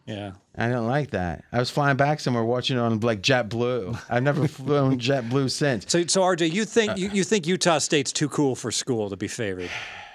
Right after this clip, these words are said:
Speaker 2: The fact it opened here tells me maybe I'm just wrong about
Speaker 1: Mm.
Speaker 2: this being an example, but I think you can go down the list and say, the, and we have, I mean, Virginia only being five against Furman. I'm not saying Furman's not the right side. I'm saying that feels short.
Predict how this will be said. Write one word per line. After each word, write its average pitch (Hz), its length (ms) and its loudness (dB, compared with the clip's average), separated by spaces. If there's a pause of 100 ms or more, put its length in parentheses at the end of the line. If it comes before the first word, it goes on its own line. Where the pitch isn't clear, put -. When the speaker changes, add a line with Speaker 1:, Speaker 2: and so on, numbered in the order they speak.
(960)
Speaker 2:
The 180 320 0
fact 240 320 2
it 190 160 2
opened 190 380 2
here 190 240 4
tells 180 280 2
me 170 120 0
maybe 160 240 0
I'm 151 100 2
just 127 160 -2
wrong 135 280 4
about 151 300 4
Speaker 1:
Mm. 135 60 -2
Speaker 2:
this 135 180 2
being 143 220 2
an 127 100 2
example, 127 760 0 (260)
but 165 80 2
I 175 140 4
think 190 260 -2
you 165 80 0
can 165 140 0
go 156 180 0
down 165 300 0
the 143 180 0
list 151 340 2
and 123 120 2
say, 120 380 2 (280)
the, 131 840 -4 (140)
and 156 140 2
we 160 120 2
have, 170 200 4
I 95 140 -2
mean, 170 160 4
Virginia 165 460 2
only 180 180 4
being 160 200 0
five 156 400 2
against 143 240 0
Furman. 135 280 2
I'm 131 80 6
not 170 160 4
saying 180 220 4
Furman's 165 300 0
not 151 140 0
the 151 60 0
right 139 180 2
side. 175 300 2
I'm 139 100 0
saying 131 400 4
that 127 220 2
feels 147 420 0
short. 156 580 2